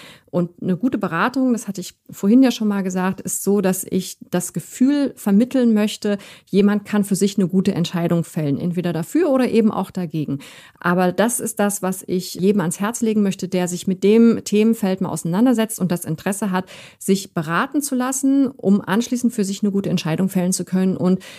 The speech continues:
sich nicht so sehr leiten lassen davon, dass das Social Freezing vielleicht noch so ein bisschen ein Image anhaftet, was vorhin gesagt worden ist, das ist nur was für durchgetaktete Karrierefrauen. Das ist Quatsch.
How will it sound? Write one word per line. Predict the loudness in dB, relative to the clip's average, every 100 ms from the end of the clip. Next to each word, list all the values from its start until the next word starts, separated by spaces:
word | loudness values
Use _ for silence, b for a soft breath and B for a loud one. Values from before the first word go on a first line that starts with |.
| B B -8
sich | -2 2
nicht | 2 2
so | -2
sehr | 0
leiten | 0 0 -2 -2
lassen | -2 -2 -2 -2
davon, | -2 -2 0 4 4
dass | 2 0 0 -4 -6
das | -6
Social | -4 -4
Freezing | -2 0 0
vielleicht | 0 -2 -2
noch | -4
so | -2
ein | -2
bisschen | -2 -2 0 0 -2 -4
ein | -2 0 0 0 -2
Image | 4 6 6 2
anhaftet, | -2 -2 -2 -6 -4 -4 -4 -10 b _
was | -6 -6
vorhin | -2 2 4 6 4
gesagt | 2 -2 -4
worden | -4 -2 -2
ist, | -4 -4 -4
das | -6
ist | -4
nur | -2 0
was | 0 -2
für | -4 0 0 0 B B
durchgetaktete | 2 2 2 -2 -2 -4 -6
Karrierefrauen. | -2 0 2 -2 -4 -8 -6 -6 -6 -10 _ -2
Das | -2 -2
ist | -8
Quatsch. | -12 -16 -16